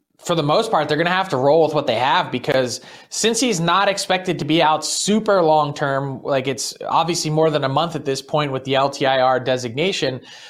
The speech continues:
um, the report was, that was out there is that this is a grade two groin strain for Ekblad, um, that they, they have to account for him then coming off L T I R, and they're gonna need to be able to afford him. So it's not like they have that space that there's, that's sitting there at the moment. They say, "Hey,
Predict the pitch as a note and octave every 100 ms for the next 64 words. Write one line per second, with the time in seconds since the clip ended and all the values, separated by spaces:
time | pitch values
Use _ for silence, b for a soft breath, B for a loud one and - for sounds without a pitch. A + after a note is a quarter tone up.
0 | B C3+ C#3 C#3 B2 C#3 D3 C#3+ D3 F3+
1 | F3+ E3+ - - D3 C#3+ D3 C#3+ C3+ C#3
2 | D3 C#3 B2+ A#2+ B2+ C3+ B2+ B2+ A#2+ G#2+
3 | B2 C3+ C#3+ C#3+ - C3 A#2+ A#2+ C3+ E3
4 | F3 D#3+ C#3 A#2+ A#2 - G2+ A#2 - C3+
5 | B2+ B2 A#2+ B B B - C#3 C#3+ C#3
6 | C3 C#3+ D3 C#3 E3 D#3+ - _ C3 D3+
7 | D#3 - C#3+ C#3+ E3 F#3+ G3+ F3 - F3
8 | E3 E3+ E3 E3 E3 D3 F3 D#3+ D3 F3
9 | - D#3 C#3+ D3+ C3+ C3 C#3 D3+ D3+ D#3+
10 | D#3 D#3+ D3+ D3 D#3+ D#3 D3+ C3 - G3
11 | F3 A2+ - C3 F3 E3 E3 D#3 D3 E3
12 | D#3+ D#3 D#3 - E3 E3 D#3+ C3 C#3 C3
13 | - B2 - F3 E3+ D#3 D3 C#3+ C#3+ D3
14 | C#3+ C3+ C#3+ D3+ D#3 A#2